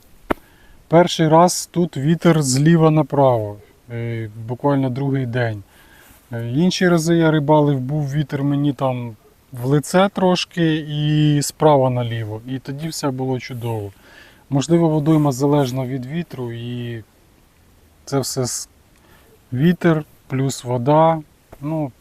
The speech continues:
мало ли що там ще в рибі. Ну, не всі рибалки бувають вдалими. Сьогодні я знову рибалив на макуху Black Gold. Отакі набори, хто перший раз на каналі.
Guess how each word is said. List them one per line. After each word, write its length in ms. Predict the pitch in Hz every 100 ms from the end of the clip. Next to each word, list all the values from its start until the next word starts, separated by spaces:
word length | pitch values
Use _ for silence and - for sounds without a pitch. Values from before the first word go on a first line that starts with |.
| _
мало 360 | 131 143 143 131
ли 80 | 120
що 180 | -
там 160 | 131 127
ще 160 | - 127
в 120 | 120
рибі. 260 | 127 117 120
Ну, 160 | 156
не 140 | 156 160
всі 220 | - 185
рибалки 460 | 165 147 151 -
бувають 500 | 135 131 139 135 123 - _ _ - - _ -
вдалими. 880 | 113 143 139 123 117 120 127 127 131 - - - -
Сьогодні 520 | - - 165 185 180 180
я 100 | 180
знову 480 | 175 175 156 127
рибалив 500 | 147 147 156 139 131
на 100 | 143
макуху 460 | 143 143 - 147 -
Black 200 | 127 135
Gold. 480 | 123 151 180 185 - - - - - - - - - - - -
Отакі 320 | 131 151 - 143
набори, 460 | 139 127 170 170
хто 500 | 139 - 147 139 135 127 - - - - - - - - _ - _ _ _ _ _ _ _
перший 320 | 147 131 151
раз 260 | 143 165 -
на 60 |
каналі. 540 | 151 147 143 135 123